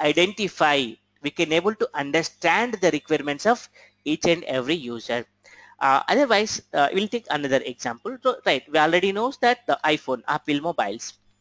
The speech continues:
right? So you're working with some application, uh, you're playing a game. Now your mobile got struck up, right? So you had some issues, your mobile is restarted.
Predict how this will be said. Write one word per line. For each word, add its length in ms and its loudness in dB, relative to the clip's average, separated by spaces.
right? 180 0
So 420 2
you're 200 6
working 380 0
with 220 -2
some 260 -2
application, 800 -4
uh, 200 6
you're 180 2
playing 360 0
a 60 2
game. 480 0
Now 180 2
your 160 4
mobile 260 4
got 240 2
struck 480 -4
up, 140 0
right? 260 2
So 140 -16
you 80 -12
had 200 0
some 220 -6
issues, 400 -4
your 80 -6
mobile 320 0
is 140 -4
restarted. 560 -2